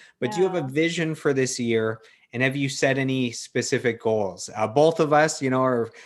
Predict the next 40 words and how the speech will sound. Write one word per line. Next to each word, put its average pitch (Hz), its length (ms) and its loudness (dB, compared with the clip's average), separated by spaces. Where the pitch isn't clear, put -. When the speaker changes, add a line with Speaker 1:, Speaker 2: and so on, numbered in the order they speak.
Speaker 1:
one 127 120 2
of 131 60 4
our 131 140 4
favorite 127 380 2
quotes 127 340 2
is, 113 120 -2
"You 110 120 -4
have 117 280 2
not 113 240 -2
because 110 260 -4
you 107 120 -8
ask 107 460 -4
not." 98 140 -6
Speaker 2:
Yes. 190 560 -4
Speaker 1:
So 123 120 4
is 123 120 4
there 127 140 2
anything 135 580 2
that 120 360 6
Speaker 2:
<laughs> - 120 -20
Speaker 1:
you 120 520 2
have 117 220 0
clarity 139 520 4
on 123 220 4
that 117 100 2
you're 113 180 0
asking 117 520 0
for, 98 280 -4
that 98 140 -6
you're 101 160 -8
working 104 360 -6
towards 92 420 -12
this 90 200 -16
year? 90 240 -20
Speaker 2:
I'm 208 220 -4
telling 208 480 -2
you, 226 260 0
everything 208 560 -2
that 202 120 -2
I've 202 220 -4